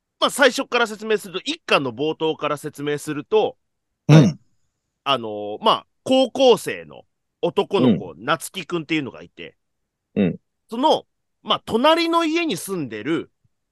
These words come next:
Speaker 1: この姫ヶ崎桜子さんっていう
Speaker 3: あ、これか。はいはいはいはいはいはい。
Speaker 1: 子が、
Speaker 3: うん。
Speaker 1: あの、フライパンとお玉持って、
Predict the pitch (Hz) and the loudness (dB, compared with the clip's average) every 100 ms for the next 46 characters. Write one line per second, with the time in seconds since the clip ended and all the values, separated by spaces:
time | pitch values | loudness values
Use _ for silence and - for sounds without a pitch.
0 | _ _ _ 135 113 - 185 233 262 294 | _ _ _ -10 -10 -8 0 2 4 4
1 | 226 - - 160 - 233 - 208 226 - | 2 -4 -8 -8 2 2 6 4 4 0
2 | - 110 - 196 247 - 240 180 - 170 | -10 -10 2 6 6 4 4 2 2 6
3 | 185 156 143 120 117 107 98 92 82 - | 10 10 10 8 8 6 4 0 -2 -14
4 | _ _ _ _ _ 180 175 240 247 - | _ _ _ _ _ -4 0 4 4 2
5 | _ _ _ _ _ _ - 104 85 - | _ _ _ _ _ _ 0 2 2 -4
6 | _ _ - 117 104 101 92 _ _ _ | _ _ -14 -12 -12 -14 -16 _ _ _
7 | _ 190 240 247 254 240 214 220 220 254 | _ 2 4 6 4 4 4 4 4 4
8 | 165 143 - - 135 | 2 0 -6 -4 -6